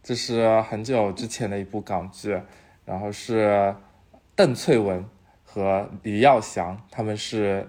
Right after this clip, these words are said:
呃，男女主角，然后他会把背景设在一个抗日期间的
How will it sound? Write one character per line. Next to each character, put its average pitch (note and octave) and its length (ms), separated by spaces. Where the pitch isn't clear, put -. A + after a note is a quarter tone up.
呃， G2 140
男 G2 220
女 A2+ 140
主 G2+ 240
角， D#2+ 260
然 F#2+ 160
后 G#2 60
他 G#2+ 100
会 A2+ 220
把 F2+ 200
背 B2 200
景 G2 180
设 A2+ 160
在 G#2 180
一 G2 80
个 G2+ 260
抗 A2+ 460
日 D#3+ 240
期 G#2+ 320
间 A2 340
的 G2+ 300